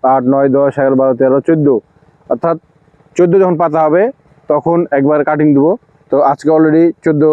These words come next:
পাতা বের হয়ে গেছে। আর এই যে নিচে যেগুলো দেখছেন, এগুলো কিন্তু কেটে ফেলবো, এগুলো রাখবো না। এগুলো রাখলে একটু সমস্যা, সেটা হচ্ছে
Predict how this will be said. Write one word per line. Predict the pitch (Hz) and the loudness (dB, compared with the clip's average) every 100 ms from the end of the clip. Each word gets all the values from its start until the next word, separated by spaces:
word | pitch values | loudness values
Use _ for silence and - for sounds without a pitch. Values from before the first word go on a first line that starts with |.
| 151 | 0
পাতা | 139 135 147 | -2 -2 0
বের | 143 156 151 | 2 2 2
হয়ে | 143 | 2
গেছে। | 131 147 208 _ _ _ - | 2 -2 -4 _ _ _ -4
আর | 127 | 0
এই | 143 | 2
যে | 147 | 2
নিচে | 170 165 | 2 2
যেগুলো | 175 175 170 156 | 2 2 2 2
দেখছেন, | 160 - 185 | 0 0 2
এগুলো | 170 170 160 | 4 4 2
কিন্তু | 156 147 | 2 2
কেটে | 156 147 | 0 0
ফেলবো, | 127 104 101 _ | 0 -2 -6 _
এগুলো | 131 135 139 | 0 2 2
রাখবো | 143 127 | 0 0
না। | 110 92 - - _ _ _ _ - | -2 -6 -18 -20 _ _ _ _ -2
এগুলো | 135 143 147 | 0 2 0
রাখলে | 151 165 | 2 0
একটু | 143 | 0
সমস্যা, | - 156 156 160 | -2 -2 -2 -4
সেটা | 156 151 | -2 0
হচ্ছে | 151 | 2